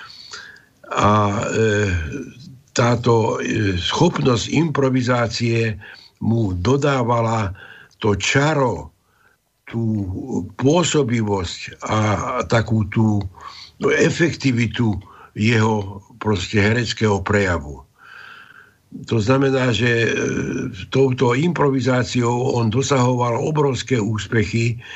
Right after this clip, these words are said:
pretože vedel podľa, e, momentálnej situácie, e, na túto situáciu reagovať. To okrem iného svedčilo nielen o jeho schopnosti improvizácie,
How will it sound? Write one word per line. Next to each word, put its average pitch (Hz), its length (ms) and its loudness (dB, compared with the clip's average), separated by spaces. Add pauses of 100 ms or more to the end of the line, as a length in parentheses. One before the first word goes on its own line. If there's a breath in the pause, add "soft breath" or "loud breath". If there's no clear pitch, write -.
(220 loud breath)
pretože 120 400 2
vedel 131 400 2
podľa, 127 400 0
e, 98 60 -4 (500 loud breath)
momentálnej 135 800 2
situácie, 117 800 0
e, 98 160 -2 (960)
na 110 240 2
túto 104 320 -2
situáciu 110 720 2
reagovať. 90 640 -2 (320 loud breath)
To 139 160 4
okrem 135 640 0
iného 131 320 0
svedčilo 123 560 0
nielen 139 480 2
o 110 400 -2
jeho 110 240 2
schopnosti 117 640 0
improvizácie, 120 1040 2